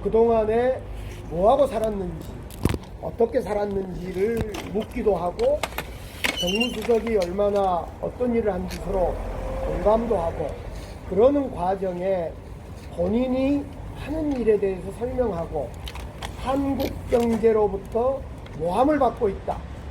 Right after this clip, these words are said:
자기 회사와, 뭐, 라임이라고, 나중에 보니까 라임이었는데,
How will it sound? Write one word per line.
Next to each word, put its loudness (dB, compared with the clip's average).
자기 2
회사와, 2
뭐, 4
라임이라고, 4
나중에 2
보니까 -2
라임이었는데, -2